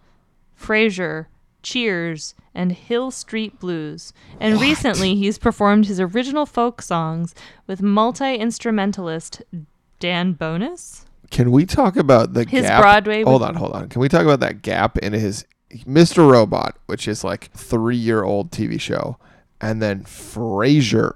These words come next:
Speaker 2: and
Speaker 1: And
Speaker 2: Cheers.
Speaker 1: Cheers.
Speaker 2: So that's, like, a twenty-year gap in T V <laughs> credits,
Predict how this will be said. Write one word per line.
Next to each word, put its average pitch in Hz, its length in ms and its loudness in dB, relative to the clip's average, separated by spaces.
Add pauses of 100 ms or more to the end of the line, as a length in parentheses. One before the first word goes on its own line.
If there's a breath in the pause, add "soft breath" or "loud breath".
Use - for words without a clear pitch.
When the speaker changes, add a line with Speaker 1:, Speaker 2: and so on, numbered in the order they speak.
(100)
Speaker 2:
and - 180 -8
Speaker 1:
And 202 160 -2
Speaker 2:
Cheers. 233 540 6
Speaker 1:
Cheers. 190 540 4
Speaker 2:
So - 220 -8
that's, 143 200 4
like, 165 120 2
a 123 100 2
twenty-year 117 1000 2
gap 98 560 -6 (220)
in 92 380 -6 (160)
T 110 180 -6
V 95 160 -6
<laughs> - 20 -18
credits, - 600 -6